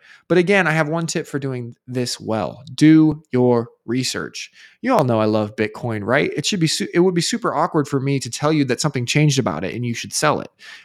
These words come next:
But I need to. But I need to get it right. I should change that sentence. But I need to get this right.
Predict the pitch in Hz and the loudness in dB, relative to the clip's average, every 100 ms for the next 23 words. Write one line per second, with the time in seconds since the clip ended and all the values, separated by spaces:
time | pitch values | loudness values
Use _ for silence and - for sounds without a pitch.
0 | - 165 165 156 160 208 220 - 87 - | 0 4 6 6 6 4 0 0 -2 -4
1 | - _ - - _ _ 147 135 - 151 | -10 _ -20 -20 _ _ -14 -14 -2 2
2 | 165 196 143 160 - 85 110 123 - - | 2 0 0 0 0 -4 -6 -6 -8 -10
3 | 113 117 - 110 104 - 76 - - - | -8 -8 -8 -8 -8 -8 -10 -10 -12 -12
4 | - 120 120 151 151 127 110 123 123 110 | -8 -6 -2 -2 -2 -4 -4 -4 -6 -10
5 | - 92 85 65 | -8 -8 -8 -10